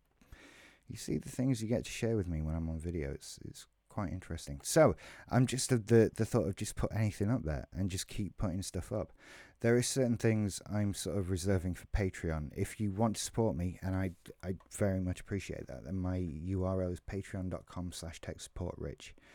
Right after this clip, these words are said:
And, uh, there's various reward things. I also would welcome any feedback about that. Sort of, uh, you know, what should I have up there? What, you know, is it any good? What, what, you know,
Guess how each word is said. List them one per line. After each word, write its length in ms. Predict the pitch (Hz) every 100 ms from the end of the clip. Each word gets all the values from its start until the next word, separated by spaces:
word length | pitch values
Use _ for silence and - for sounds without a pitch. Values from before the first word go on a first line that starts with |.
| - - - -
And, 500 | - 90 85 82 78 - 85
uh, 300 | 85 80 64 - -
there's 240 | 90 85
various 560 | - 92 85 80 - 85
reward 280 | 85 87
things. 280 | - 78 78 -
I 140 | 120
also 300 | 127 123 120
would 180 | 110 98
welcome 360 | 104 - 101 - _
any 260 | 113 104 95
feedback 560 | - 90 85 78 76
about 300 | 71 73 69
that. 180 | - - - -
Sort 300 | - 95 87
of, 220 | 82 80 - -
uh, 220 | 87 78 73 - - - - - - - -
you 200 | - 110
know, 260 | 98 92 78 -
what 320 | - 95 101 - -
should 240 | - 98
I 200 | 92 87
have 340 | 82 101 85
up 120 | 87 -
there? 280 | 85 82 82
What, 340 | 82 82 69 - -
you 200 | 90 82
know, 220 | 80 76 - - -
is 220 | 85 -
it 80 | -
any 160 | 90
good? 320 | 73 90 80 -
What, 180 | - 80 -
what, 240 | 90 82 - 85 -
you 100 | 92
know, 260 | 85 76